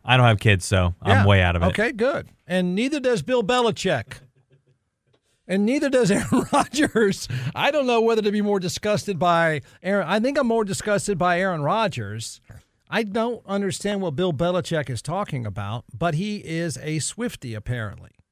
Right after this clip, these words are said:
Speaker 2: Yeah, Bill Belichick, the troll. That is about as animated as he gets. That's, that's probably their zaniest, what's the name of the show again?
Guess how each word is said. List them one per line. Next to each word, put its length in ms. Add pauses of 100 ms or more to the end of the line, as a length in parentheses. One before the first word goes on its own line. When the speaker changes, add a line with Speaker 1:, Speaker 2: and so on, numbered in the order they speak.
(1300)
Speaker 2:
Yeah, 380 (120)
Bill 200
Belichick, 580
the 120
troll. 560 (240)
That 320
is 340
about 360
as 160 (100)
animated 960 (720)
as 160
he 140
gets. 640 (220)
That's, 440
that's 220
probably 500
their 340
zaniest, 1120 (460)
what's 180
the 80
name 160
of 40
the 40
show 260
again? 400